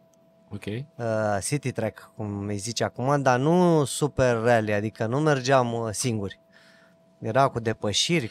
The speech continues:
Speaker 2: cu tot ce
Speaker 1: Cursă
Speaker 2: trebuie.
Speaker 1: cu start de pe loc și cu concurenți, nu?
Speaker 2: Da.
Speaker 1: Ok.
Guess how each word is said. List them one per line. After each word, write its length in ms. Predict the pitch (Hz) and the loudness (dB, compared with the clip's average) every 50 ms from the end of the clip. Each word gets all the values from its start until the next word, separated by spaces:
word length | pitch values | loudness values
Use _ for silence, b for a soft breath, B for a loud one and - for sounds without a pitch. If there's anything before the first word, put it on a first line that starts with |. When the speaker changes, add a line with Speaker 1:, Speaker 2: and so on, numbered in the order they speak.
| - - | -8 -10
Speaker 2:
cu 40 | 113 | -8
tot 120 | 110 107 | -4 2
ce 60 | - | 4
Speaker 1:
Cursă 140 | 175 226 214 | 4 4 4
Speaker 2:
trebuie. 240 | - 208 208 202 196 | 6 6 6 6 4
Speaker 1:
cu 80 | 247 | 0
start 280 | - - - 220 220 214 | -2 4 6 6 6 6
de 80 | 202 220 | 4 4
pe 120 | 180 208 | 6 6
loc 260 | 202 202 220 240 226 - | 8 8 8 6 6 2
și 180 | - - 240 | -2 -4 -4
cu 300 | 226 - 233 233 233 226 | -2 0 2 2 2 2
concurenți, 580 | 214 - 233 214 - 262 269 240 151 110 - 117 | 2 2 2 2 4 4 4 4 2 0 2 4
nu? 160 | 139 196 254 | 4 6 6
Speaker 2:
Da. 220 | 240 147 127 - - _ _ _ | 6 4 4 2 -2 _ _ _
Speaker 1:
Ok. 140 | - 190 | -4 -2